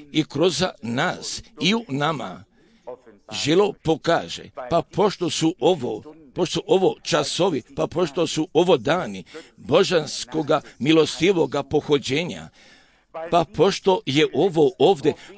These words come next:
posljednje, pos-, ovdje posljednja proročka generacija, pa gdje se jedan veoma veliki deo, veoma veliki deo Božje riječi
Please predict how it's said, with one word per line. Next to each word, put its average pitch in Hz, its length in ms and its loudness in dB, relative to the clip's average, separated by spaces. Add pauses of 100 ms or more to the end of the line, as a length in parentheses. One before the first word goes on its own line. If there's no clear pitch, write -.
posljednje, 151 640 2 (920)
pos-, 151 240 -2
ovdje 180 240 2
posljednja 165 500 0
proročka 170 520 0
generacija, 147 720 -2
pa 139 180 -2
gdje 147 260 0
se 127 300 -4 (260)
jedan 170 300 -2
veoma 160 480 0
veliki 143 440 -2
deo, 120 440 -2 (360)
veoma 160 320 0
veliki 156 340 0
deo 143 360 2
Božje 143 480 2 (100)
riječi 127 540 -2